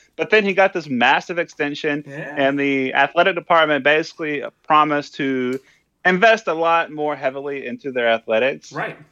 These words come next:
Speaker 1: And so
Speaker 2: exactly.
Speaker 1: I could see them having, I don't wanna call it a breakout year because he's been there for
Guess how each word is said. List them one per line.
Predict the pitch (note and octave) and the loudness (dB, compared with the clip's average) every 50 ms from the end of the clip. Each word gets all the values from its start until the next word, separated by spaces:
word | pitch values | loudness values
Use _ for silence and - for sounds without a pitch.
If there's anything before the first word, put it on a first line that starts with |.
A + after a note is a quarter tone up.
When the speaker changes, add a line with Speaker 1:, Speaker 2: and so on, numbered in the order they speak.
| - - | -6 -4
Speaker 1:
And | C3+ C3+ | -4 -4
so | C#3 D3+ C#3 B2+ | 0 2 2 4
Speaker 2:
exactly. | A#2+ C3+ D3 | 4 4 4
Speaker 1:
I | F#3 | 2
could | - - C#4+ A#3+ - | 4 2 -2 -2 -2
see | - G#3+ G#3+ C4 | -4 -4 -4 -2
them | B3 B3+ B3+ A#3+ | 2 2 2 2
having, | G#3+ G3 G3 G3+ G3+ G#3+ G#3 F#3+ F#3 F3 D3+ C3 - _ _ - - - | 4 4 4 4 4 0 -4 -4 -8 -16 -18 -20 -20 _ _ -14 -2 0
I | G#3+ | 4
don't | B3+ D4+ C#4+ | 4 4 2
wanna | C4 B3 A3+ | 2 -4 -4
call | A3 A3+ A3 G3 E3 | 0 0 2 2 2
it | |
a | C#3 | 0
breakout | - C3 B2 B2 C3 B2 - C3+ C3+ C#3+ | -2 -2 -4 -4 -2 -2 -4 -6 -4 -4
year | C#3+ C#3+ C#3 | -6 -6 -6
because | C#3 - - A#2+ A#2 | -6 -8 -10 -10 -10
he's | A2 G#2+ | -10 -4
been | - A#2+ A#2+ | -4 -2 -2
there | B2 B2 B2 | 0 -2 -2
for | - - A#2+ A2+ A2+ G#2+ G#2 | -2 -2 -4 -2 -2 -4 -6